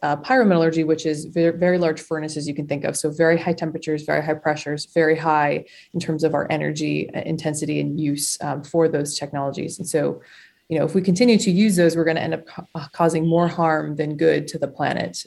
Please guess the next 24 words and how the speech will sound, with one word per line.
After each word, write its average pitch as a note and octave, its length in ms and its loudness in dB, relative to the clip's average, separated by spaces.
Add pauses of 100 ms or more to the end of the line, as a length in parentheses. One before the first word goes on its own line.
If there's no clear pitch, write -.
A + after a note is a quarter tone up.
But D#3+ 120 0
we F3 120 0
need A#3 160 4
these E3+ 160 2
materials, D3 560 -2
right? D#3 160 0
So D#3+ 100 0
that's, D#3 220 0
again, D#3 240 -2
where D3+ 100 0
Encycle D3+ 540 -2
came F#3+ 240 0
in G#3 100 4
and F#3 100 4
thought, D#3 300 2 (300)
you F3 80 -8
know, - 40 -8
"How F3+ 160 2
can F3+ 220 0
we E3+ 240 0
efficiently F3+ 560 -4
pull E3+ 240 0
these D#3+ 160 0
materials D#3 400 -4